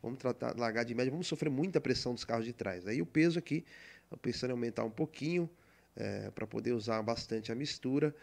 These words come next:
É, e lembrando que eu vou tentar mostrar pra vocês durante a corrida um desempenho rápido de troca ali, de, de gerenciamento de R S e mistura de combustível. R S ainda tô aprendendo também, galera.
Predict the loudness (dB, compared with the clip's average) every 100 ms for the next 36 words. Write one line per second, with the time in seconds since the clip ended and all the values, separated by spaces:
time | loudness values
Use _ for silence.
0 | -20 -14 -6 -4 -2 -2 2 2 4 2
1 | 2 0 0 0 2 0 0 0 0 0
2 | -2 -2 -2 0 2 2 0 0 2 2
3 | 2 -2 -10 -20 -8 -4 -2 0 -2 2
4 | 2 2 0 -4 -6 -2 0 0 -2 -2
5 | -6 -20 -18 -8 -2 0 0 -2 0 0
6 | 0 -2 -2 -4 -6 -8 -8 -4 -2 -2
7 | -2 -2 0 -2 -2 -2 2 2 2 -2
8 | -8 -4 -2 -2 -2 -4 -4 -4 -4 -4
9 | -6 -12 -6 0 2 2 -2 -2 -2 -2
10 | 0 0 2 2 2 0 0 0 0 0